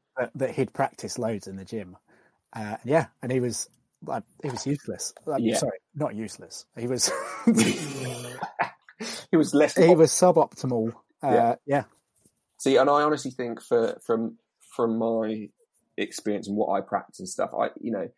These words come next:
Speaker 2: I think, like, the natural movement world for, for, for builders is really should, is a, is a, is a really cool way that they can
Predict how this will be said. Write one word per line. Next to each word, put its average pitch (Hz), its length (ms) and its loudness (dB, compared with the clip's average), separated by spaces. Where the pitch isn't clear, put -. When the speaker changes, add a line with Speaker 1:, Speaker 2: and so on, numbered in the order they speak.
Speaker 2:
I 120 140 -2
think, 117 240 -4
like, 98 160 0
the 104 60 -4
natural 101 440 -2
movement 95 440 -4
world 90 340 0
for, 95 380 2
for, 98 240 0
for 95 120 -8
builders 101 500 0
is 98 120 -10
really 101 520 -2
should, - 360 -2
is 71 300 -4
a, - 300 0
is - 100 -2
a, 104 80 -2
is 107 80 -4
a 104 60 -2
really 107 320 2
cool 101 580 0
way 95 480 0
that - 220 -2
they 95 180 2
can 92 360 -8